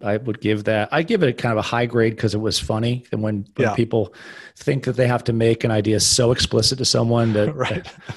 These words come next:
Speaker 1: that the metaphor is so front and center, but I, I would probably, uh, not go in that direction. So, uh,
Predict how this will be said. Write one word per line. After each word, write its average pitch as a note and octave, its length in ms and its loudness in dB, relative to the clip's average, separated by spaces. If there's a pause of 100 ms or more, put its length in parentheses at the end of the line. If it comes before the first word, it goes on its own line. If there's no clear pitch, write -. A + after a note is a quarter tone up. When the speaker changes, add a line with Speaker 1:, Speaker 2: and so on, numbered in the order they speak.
(120)
Speaker 1:
that B2+ 260 0
the B2+ 80 -2
metaphor A#2+ 440 0
is - 80 2
so A#2+ 140 4
front A#2+ 240 0
and A#2+ 100 -6
center, A#2 360 2
but A2 260 0
I, A#2 240 -2 (320)
I C#3 80 0
would D#3+ 180 2
probably, A#2 720 0
uh, G#2 220 0 (120)
not A#2 360 0
go B2 160 4
in B2 60 2
that A#2 180 0
direction. A2 640 2
So, G2+ 400 0
uh, G#2 240 -4